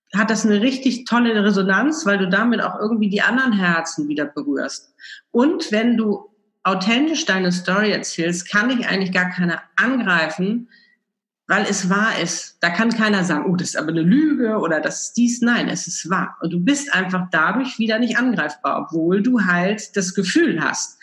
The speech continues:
weil du ja über deine Schwächen erzählst, auch über das wirklich, was los war, wie du es aber auch gemeistert hast.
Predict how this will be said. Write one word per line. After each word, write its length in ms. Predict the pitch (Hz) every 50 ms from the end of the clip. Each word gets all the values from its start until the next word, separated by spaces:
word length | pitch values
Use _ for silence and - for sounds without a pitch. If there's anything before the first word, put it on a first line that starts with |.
| - - - _
weil 260 | - 165 165 185 214
du 80 | 226 214
ja 200 | 196 196 190 190
über 200 | 185 180 185 180
deine 440 | 180 170 170 175 175 170 170 165 170
Schwächen 760 | 170 - - 170 180 214 214 - 220 214 214 214 220 220 202
erzählst, 680 | - - 180 180 - - 208 208 208 214 208 - - -
auch 220 | 175 190 196 208
über 180 | 190 180 180 180
das 300 | 180 185 196 185 - 202
wirklich, 320 | 208 202 202 196 180 -
was 180 | 185 175 - -
los 380 | 185 190 214 247 240 - -
war, 240 | 208 196 196 190 185
wie 40 | 196
du 60 | 190
es 120 | 190 -
aber 220 | 131 - 196 - 214
auch 120 | - - -
gemeistert 640 | 233 220 214 214 247 269 - - - - - - -
hast. 280 | - - - - _